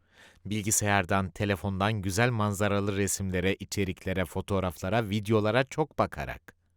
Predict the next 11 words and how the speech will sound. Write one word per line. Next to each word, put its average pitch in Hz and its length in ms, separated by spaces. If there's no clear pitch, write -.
On, 190 340
hacamat 117 680
yaptırarak. 87 800
Masaj 123 400
koltuğunda 113 580
masaj 104 460
olarak. 76 520
Refleksoloji 101 720
masaj 104 420
terliği 98 500
giyerek. 71 560